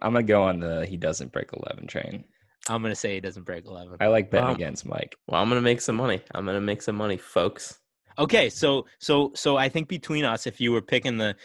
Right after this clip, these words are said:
Speaker 2: if you were picking the, the, uh, the winner out of the three of us, I think you gotta go Trent minus, minus one twenty-five.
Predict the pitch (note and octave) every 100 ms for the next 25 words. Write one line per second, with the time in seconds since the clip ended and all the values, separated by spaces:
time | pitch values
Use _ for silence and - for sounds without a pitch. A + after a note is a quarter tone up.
0 | - - A#2+ A#2+ A#2 - B2+ C3+ A#2+ A2+
1 | A2 A2 G2 - - _ _ G#2+ A2+ G#2+
2 | G#2 G2+ G2 G#2+ A2 A#2 A#2+ A#2 A2 G#2+
3 | G2 - A#2+ A2 G2 G2 A2 A#2+ G#2+ G#2
4 | A2 G#2+ G#2 G2+ G2 F#2+ _ _ _ G#2
5 | - B2+ A#2+ B2+ - _ _ _ A2+ A2+
6 | A2+ A#2 A#2 A#2 - - - _ _ _
7 | _ _ A2+ A#2 A#2+ A#2+ - A#2 A2 A#2+
8 | B2 B2+ B2+ C3 G2 G2 B2